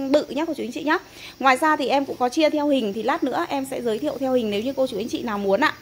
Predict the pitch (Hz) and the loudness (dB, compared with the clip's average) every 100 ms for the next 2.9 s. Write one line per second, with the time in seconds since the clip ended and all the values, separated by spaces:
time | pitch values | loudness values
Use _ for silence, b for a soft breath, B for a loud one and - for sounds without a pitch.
0 | B B B B B 220 233 262 247 381 | B B B B B 0 4 4 2 -2
1 | 427 349 330 294 240 269 269 233 - 247 | -4 0 2 2 4 4 2 0 0 0
2 | 254 208 190 226 285 240 202 190 | 0 0 0 -2 -2 -2 2 2